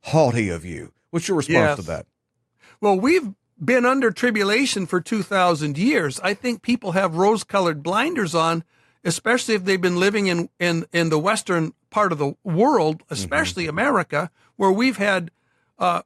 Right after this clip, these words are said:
Speaker 2: unprecedented freedom of religion and freedom and, and economic freedom th-, that the rest of the world's never had. So when we look at history, though, in general, uh, we see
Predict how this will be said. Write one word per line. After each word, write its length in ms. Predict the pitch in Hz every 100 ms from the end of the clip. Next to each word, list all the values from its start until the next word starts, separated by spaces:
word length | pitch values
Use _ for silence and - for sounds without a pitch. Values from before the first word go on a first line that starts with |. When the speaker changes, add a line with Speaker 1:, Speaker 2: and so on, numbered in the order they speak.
| -
Speaker 2:
unprecedented 1080 | 247 294 - - 285 - 185 175 160 143 143 _
freedom 720 | _ - 175 226 311 220 - -
of 220 | 160 147
religion 640 | 156 160 233 339 202 156
and 180 | 135 131
freedom 560 | - - 262 233 180 151 _ _
and, 280 | - 180 170 -
and 220 | 175 185
economic 600 | 180 - 175 226 320 240
freedom 400 | - 175 160 160
th-, 140 | - - 202 180
that 200 | 190 180
the 100 | 180
rest 280 | 220 294
of 40 | -
the 80 | 185
world's 260 | 196 156
never 240 | 185 175 170
had. 400 | 359 392 151 139 _ _ _ _ _ _ _ _
So 500 | - 254 226 220 - -
when 240 | 214 220
we 120 | 220
look 280 | 220 285 -
at 160 | 208 170
history, 360 | 262 - 220
though, 240 | 202 202 190
in 180 | 170
general, 540 | 143 262 311 214 151 - _ _ -
uh, 100 | 196
we 260 | 185 208 285
see 500 | - 240 233 214